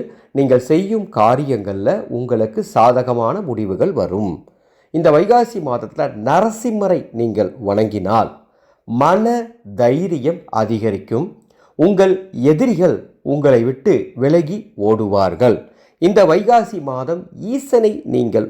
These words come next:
வணங்கினால் உங்கள் துயரங்கள், துன்பங்கள் இருக்கும் இடம் தெரியாமல் காணாமல் போகும். மன தெளிவு உண்டாகும். வைகாசி மாதம் அம்பாளை வணங்கினால் தோஷங்கள், அது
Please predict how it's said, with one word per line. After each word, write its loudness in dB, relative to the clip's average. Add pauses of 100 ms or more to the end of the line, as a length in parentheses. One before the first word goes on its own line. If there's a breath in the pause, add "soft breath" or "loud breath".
(120)
வணங்கினால் 0 (240)
உங்கள் 4 (280)
துயரங்கள், 2 (200)
துன்பங்கள் 0 (300)
இருக்கும் 0 (280)
இடம் 2
தெரியாமல் 0 (220)
காணாமல் 2
போகும். 2 (600 soft breath)
மன 4 (380)
தெளிவு 2 (360)
உண்டாகும். 0 (220)
வைகாசி 4
மாதம் -8 (300)
அம்பாளை -2 (140)
வணங்கினால் 0 (300)
தோஷங்கள், 2 (140)
அது -8